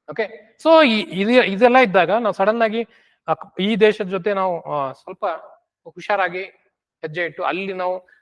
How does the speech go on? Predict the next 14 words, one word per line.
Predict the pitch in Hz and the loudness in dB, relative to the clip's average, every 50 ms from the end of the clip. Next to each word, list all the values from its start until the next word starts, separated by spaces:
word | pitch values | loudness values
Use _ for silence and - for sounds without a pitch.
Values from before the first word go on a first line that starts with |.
| _ _ _ | _ _ _
ಮತ್ತೆ | 180 180 - - 254 | -6 -4 2 4 6
ಆ | 240 226 202 180 | 6 6 6 4
ಪ್ರಜಾತಂತ್ರನ | 160 - - - 156 _ 147 147 175 185 - 185 175 175 175 180 175 | 2 -2 -8 -18 -16 _ -6 -6 -6 -6 -6 -10 -12 -12 -14 -14 -14
ಮರುಸ್ಥಾಪನೆಗೆ | 170 160 160 160 - _ 160 147 - - 156 156 151 185 190 _ _ _ _ _ | -12 -10 -12 -12 -10 _ -10 -10 -10 -12 -14 -12 -12 -12 -14 _ _ _ _ _
ಜಾಸ್ತಿ | - 143 139 - - 160 | -4 -4 -4 -2 -4 -4
ಅವಕಾಶ | 139 135 - 156 139 - | -4 -4 -4 -6 -8 -6
ಮಾಡಿಕೊಡ್ಬೇಕು. | 147 147 143 135 - - 143 131 143 147 - 240 | -8 -8 -8 -10 -8 -10 -8 -8 -8 0 4 4
ಅಲ್ಲಿ, | 208 170 185 214 240 254 - - _ _ _ _ _ _ _ _ 165 | 4 6 6 4 2 2 0 -8 _ _ _ _ _ _ _ _ 4
ಆ, | 156 156 156 156 156 151 - - - - _ _ _ _ _ _ _ _ _ _ _ _ - | 6 6 8 6 4 2 0 -10 -20 -20 _ _ _ _ _ _ _ _ _ _ _ _ 2
ಗೊಂದಲದ | 147 180 180 185 214 214 214 208 | 4 4 6 6 4 2 2 0
ಗೂಡಾಗ್ಬಾರ್ದು | 160 180 190 190 175 147 131 143 127 120 117 127 120 | -2 -4 -4 -2 -4 -4 -4 -8 -10 -10 -10 -14 -14
ಅದು | 110 120 | -14 -14
ಮತ್ತೆ. | 120 127 127 _ - 117 _ _ _ _ _ - | -16 -16 -18 _ -16 -18 _ _ _ _ _ -16
ಓಕೆ, | 156 226 202 165 _ | -12 -12 -12 -12 _